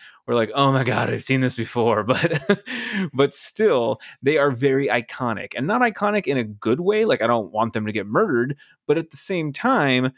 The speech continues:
with every negative comes a positive. So you do get Batman. Not saying that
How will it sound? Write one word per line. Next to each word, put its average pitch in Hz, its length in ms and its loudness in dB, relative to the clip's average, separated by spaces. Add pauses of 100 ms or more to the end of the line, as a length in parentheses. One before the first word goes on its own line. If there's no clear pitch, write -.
(240)
with 135 120 -8
every 143 180 2
negative 143 640 2
comes 120 280 -4
a 120 40 -4
positive. 113 760 -2 (160)
So - 120 -6
you 120 140 -4
do 147 200 0
get 135 200 2
Batman. 107 600 -2 (360)
Not 160 180 2
saying 170 160 2
that 139 180 0